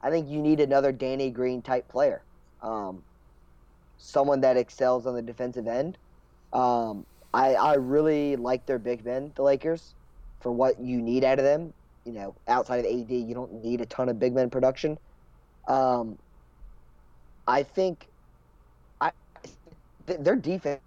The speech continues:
is good. They can play defense, but you could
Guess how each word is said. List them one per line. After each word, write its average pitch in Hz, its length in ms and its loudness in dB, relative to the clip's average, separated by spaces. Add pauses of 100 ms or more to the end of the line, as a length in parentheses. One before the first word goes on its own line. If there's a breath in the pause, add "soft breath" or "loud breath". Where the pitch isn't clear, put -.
is 120 280 -8
good. 117 240 -8
They 135 100 -2
can 123 140 -4
play 147 280 0
defense, 113 360 -10 (180)
but 123 180 0 (600)
you 160 200 -4
could - 160 0